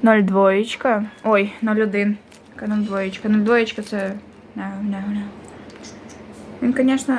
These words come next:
ну, на вигляд світлий, но на самом деле він, коротше, він якраз хороший. Десь тут я... От бачите. Якщо що, це помада, не пугайтесь.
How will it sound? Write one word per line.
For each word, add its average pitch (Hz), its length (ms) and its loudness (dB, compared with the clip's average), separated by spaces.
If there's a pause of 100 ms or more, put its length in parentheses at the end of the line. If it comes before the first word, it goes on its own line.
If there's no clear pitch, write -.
ну, 254 200 2
на 226 120 0
вигляд 233 320 -2
світлий, 269 520 -2
но 214 360 0
на 214 100 2
самом 220 340 -2
деле 254 440 0
він, 226 260 -2 (2750)
коротше, 233 480 4 (160)
він 247 260 6
якраз 240 320 2
хороший. 208 580 0
Десь 208 180 -4
тут - 220 -12
я... 214 140 -2 (380)
От 208 120 2
бачите. 240 420 2 (320)
Якщо 277 200 2
що, 370 140 2
це 370 100 -2
помада, 202 420 0
не 202 120 -4
пугайтесь. 208 560 -6